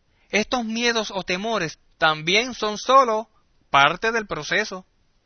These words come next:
Y lo último son los obstáculos. Estos obstáculos son circunstancias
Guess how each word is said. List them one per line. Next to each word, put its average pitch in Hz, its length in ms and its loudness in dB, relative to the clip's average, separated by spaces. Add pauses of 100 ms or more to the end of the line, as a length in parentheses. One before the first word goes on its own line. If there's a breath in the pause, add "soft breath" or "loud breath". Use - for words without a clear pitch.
(1160)
Y 185 120 2
lo 175 120 2
último 196 640 -6 (160)
son 262 600 -4
los 160 360 -4
obstáculos. 143 1080 -8 (1120)
Estos 214 460 -4
obstáculos 202 840 -2 (200)
son 202 420 -6
circunstancias 190 1120 -2